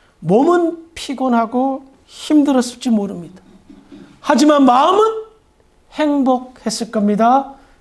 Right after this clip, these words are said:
감사했을 것입니다. 왜냐하면 그동안의 삶은 막연하게 살았다면 이제는 이 삶은 확신을 가지며 살 수 있었기 때문입니다. 그 확신이 무엇입니까? 그 확신이 무엇입니까?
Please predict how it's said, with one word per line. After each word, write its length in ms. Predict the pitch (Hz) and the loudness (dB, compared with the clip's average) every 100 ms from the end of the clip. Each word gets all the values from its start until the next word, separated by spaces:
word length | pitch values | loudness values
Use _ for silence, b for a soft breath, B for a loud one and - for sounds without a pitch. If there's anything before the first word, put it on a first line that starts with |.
| B | B
감사했을 1160 | - 208 233 233 233 226 226 226 220 226 202 208 | 0 2 4 4 4 2 4 2 -2 -8 -8 -10
것입니다. 520 | 185 - 92 - _ _ _ _ _ _ - | -12 -12 -14 -16 _ _ _ _ _ _ -2
왜냐하면 680 | 226 262 240 202 190 151 - _ _ _ _ _ | 2 4 4 2 0 -4 -14 _ _ _ _ _
그동안의 480 | - 320 381 415 415 | 0 2 4 2 2
삶은 540 | - 339 339 311 220 B B B - | 2 0 2 2 0 B B B -2
막연하게 800 | 220 302 320 359 359 330 294 311 | 2 2 2 0 2 0 0 -4
살았다면 720 | - 240 233 180 143 143 _ b b b | -4 -6 -6 -12 -14 -20 _ b b b
이제는 380 | 302 349 415 440 | 2 2 2 2
이 40 | |
삶은 720 | - - 359 370 311 - - B B | 2 2 2 4 2 0 -8 B B
확신을 680 | - - - - - 539 453 | -2 0 0 -2 0 2 2
가지며 320 | 370 320 320 | 2 0 -4
살 180 | - 285 | -4 -6
수 140 | - | -6
있었기 380 | 277 214 247 240 | -10 -10 -12 -10
때문입니다. 600 | 254 240 220 143 - _ _ B B | -4 -2 -2 -6 -18 _ _ B B
그 120 | - 359 | 0 2
확신이 640 | 349 - - - 427 370 | 2 0 -4 0 2 2
무엇입니까? 640 | 302 349 381 349 320 - - B | 2 0 0 -4 -4 -4 -6 B
그 140 | 381 | 2
확신이 460 | 427 427 - 453 403 | 2 0 -2 -2 -2
무엇입니까? 640 | 359 330 - 302 262 - | -2 -4 -6 -6 -8 -12